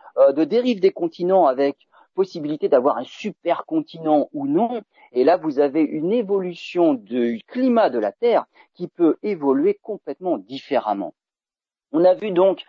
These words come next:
l'importance de cette, de cette tectonique des plaques qui provoque la dérive des continents et qui provoque aussi, ne l'oublions pas, le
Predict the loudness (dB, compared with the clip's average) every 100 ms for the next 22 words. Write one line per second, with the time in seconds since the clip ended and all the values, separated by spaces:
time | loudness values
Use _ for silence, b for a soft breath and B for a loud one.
0 | B B 0 2 2 -2 -2 -8 -8 -10
1 | B B -10 -2 2 2 0 _ _ -6
2 | -4 -4 -6 -4 -4 -4 -4 -4 -4 -6
3 | _ -18 -6 -2 0 -2 -4 0 0 0
4 | -4 -6 -12 _ -6 -2 -2 -4 -6 -2
5 | -2 -2 -6 -4 -4 -8 -10 -10 -6 -4
6 | 0 -2